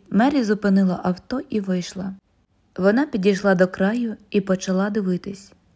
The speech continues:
Видовище, яке відкрилося її очам, було дивовижне.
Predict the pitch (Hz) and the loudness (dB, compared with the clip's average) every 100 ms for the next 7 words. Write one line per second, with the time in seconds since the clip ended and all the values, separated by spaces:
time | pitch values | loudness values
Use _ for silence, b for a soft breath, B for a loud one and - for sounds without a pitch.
0 | _ - 202 190 214 196 202 202 196 196 | _ 2 4 6 6 4 2 2 0 2
1 | 196 185 190 - 202 196 196 185 180 180 | 2 0 -4 0 4 4 2 2 2 2
2 | 180 220 233 233 b b - 190 185 185 | -2 -4 -4 -4 b b -4 2 2 2
3 | 175 180 190 180 170 170 165 | 0 -2 -2 -4 -6 -6 -10